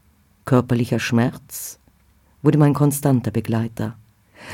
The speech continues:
All meine Kreativität übertraf dieser boshafte Tiger,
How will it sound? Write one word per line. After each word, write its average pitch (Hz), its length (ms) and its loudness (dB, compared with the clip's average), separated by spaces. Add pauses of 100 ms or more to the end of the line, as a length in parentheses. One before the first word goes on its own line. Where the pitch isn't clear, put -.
(160)
All 233 200 6
meine 226 220 6
Kreativität 190 760 0
übertraf 147 440 -2
dieser 151 200 0
boshafte 156 500 -2
Tiger, 156 320 0